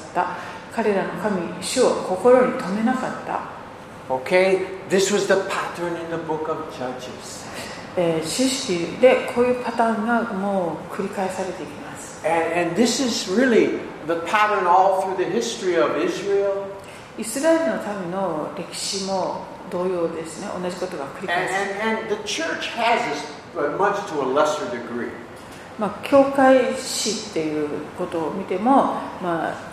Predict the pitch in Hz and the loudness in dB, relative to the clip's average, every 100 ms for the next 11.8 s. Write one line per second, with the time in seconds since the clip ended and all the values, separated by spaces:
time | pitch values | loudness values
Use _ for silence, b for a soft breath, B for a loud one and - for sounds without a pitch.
0 | - - 254 247 247 262 208 160 170 170 | -10 4 4 6 4 6 4 4 0 -4
1 | 180 202 196 170 156 - 160 147 151 165 | -4 -4 -2 -4 -4 -6 -6 -6 -8 -8
2 | 160 170 196 214 214 165 147 165 - 160 | -6 -6 0 2 2 0 -2 -6 -6 -6
3 | 156 151 - 190 165 160 - - - - | -6 -8 -10 -10 -8 -4 0 0 0 -2
4 | - 196 175 - - - 170 165 151 - | 0 6 6 6 2 -4 -6 -6 -6 -6
5 | 196 165 135 - - 95 - - - - | -6 -4 -4 -8 -8 -8 -8 -12 -14 -16
6 | - B B B B 165 160 - - - | -18 B B B B -10 -8 -8 -8 -8
7 | - 262 - - - - - - 247 - | -2 2 2 0 -6 -6 -6 -6 -6 -4
8 | 240 202 208 214 214 202 208 196 185 185 | -2 0 0 0 0 0 0 2 0 0
9 | 190 180 - - 170 165 170 160 160 160 | -2 -2 -4 -8 -6 -6 -4 -4 -6 -10
10 | - - - - - - - 214 233 254 | -14 -16 -12 -8 -8 -4 -2 2 2 2
11 | - 185 170 170 - 165 - - | 0 -2 -2 -4 -4 -4 -6 -8